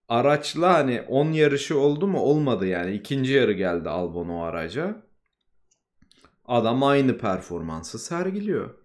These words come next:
E sen ne diye, yani ne, ne, neyi karşılaştıracaksın ki? Demek ki bütün iş araçta. Bir kere zaten burada şey belli oluyor.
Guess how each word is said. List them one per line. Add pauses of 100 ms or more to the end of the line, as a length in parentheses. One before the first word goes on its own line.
(240)
E
sen
ne
diye, (380)
yani
ne,
ne,
neyi
karşılaştıracaksın
ki?
Demek
ki (220)
bütün
iş
araçta.
Bir
kere (320)
zaten
burada
şey
belli
oluyor.